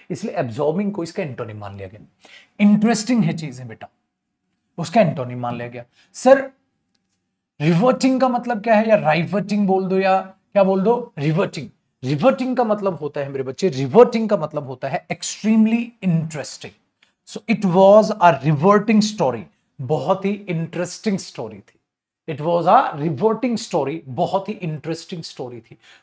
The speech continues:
उसको बोलते हैं बेटा रिवर्टिंग स्टोरी। ठीक है, अगला देखो मेरे बच्चे। सर आसान है, आसान है फिर तो, very good। बेटा रूखा सूखा का उल्टा मॉइस्ट नहीं हो जाएगा? सर मॉइस्ट कैसे याद रखोगे पगले? मॉइस्चर,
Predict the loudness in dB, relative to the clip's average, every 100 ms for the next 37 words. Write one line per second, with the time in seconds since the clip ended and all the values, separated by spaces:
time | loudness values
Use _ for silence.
0 | -12 -8 -6 -4 -4 -6 -12 -14 -14 -14
1 | -10 -10 -6 -8 -6 -8 -10 _ -16 -14
2 | -14 -16 _ _ _ _ -16 -14 -8 -8
3 | -8 -10 -14 -20 -20 -20 -20 -20 _ _
4 | -4 -2 0 0 0 -4 _ _ _ _
5 | _ _ -6 -2 -2 -4 -10 -14 -12 -16
6 | _ _ _ -10 -8 -8 -12 _ _ -8
7 | -4 -2 0 -2 0 -4 -4 -6 -4 -4
8 | -4 -6 -2 -4 0 0 0 -4 -4 -6
9 | -6 -4 -4 -4 -6 -6 -4 -6 -8 -8
10 | -4 -2 -2 -2 -6 -4 -4 -6 -6 -4
11 | -4 -4 -4 -6 -6 -4 -4